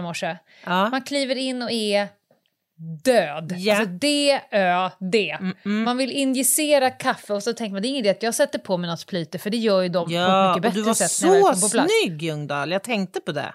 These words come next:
Speaker 1: Tack. Tack ska du ha.
Speaker 2: Otroligt.
Speaker 1: Men, men jag frågade så här, hörru, när började du jobba? De bara, fyra trettio.
Speaker 2: Nej,
Speaker 1: Man bara,
Speaker 2: men
Speaker 1: va? <laughs> Nej, men, och så,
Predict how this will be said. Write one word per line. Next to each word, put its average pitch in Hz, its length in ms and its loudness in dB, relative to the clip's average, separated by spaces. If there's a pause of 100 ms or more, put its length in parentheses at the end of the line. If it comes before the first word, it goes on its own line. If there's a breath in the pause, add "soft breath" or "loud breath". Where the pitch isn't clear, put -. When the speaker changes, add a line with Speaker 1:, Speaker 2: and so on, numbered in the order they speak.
Speaker 1:
Tack. - 340 -4 (540)
Tack 240 220 -8
ska - 100 -10
du 226 60 -2
ha. - 40 0
Speaker 2:
Otroligt. 254 320 0
Speaker 1:
Men, 143 200 -4 (1040 loud breath)
men 262 120 -2
jag 269 120 0
frågade 262 340 -2
så 240 100 -10
här, - 100 -12 (300)
hörru, 277 420 0 (340)
när 262 200 -4
började 277 380 0
du 392 240 0
jobba? 180 440 -2 (120)
De 320 100 -8
bara, - 160 -6 (520 loud breath)
fyra 220 200 -2
trettio. - 580 0
Speaker 2:
Nej, 165 240 -6
Speaker 1:
Man 240 120 -4
bara, 196 180 2 (140)
Speaker 2:
men 196 240 -10
Speaker 1:
va? 359 140 4
<laughs> - 1700 -8
Nej, 359 260 -4
men, 349 340 0
och 320 100 -2
så, 311 60 -10